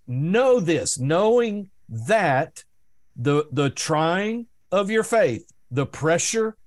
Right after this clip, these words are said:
against your faith, works or produces patience or consistency. And when that happens, let consistency have it do its job. Let it run its course. Let it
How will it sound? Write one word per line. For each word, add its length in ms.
against 540
your 100
faith, 560
works 920
or 200
produces 920
patience 640
or 140
consistency. 1160
And 260
when 240
that 280
happens, 800
let 420
consistency 1300
have 340
it 240
do 200
its 200
job. 460
Let 180
it 160
run 380
its 180
course. 500
Let 240
it 200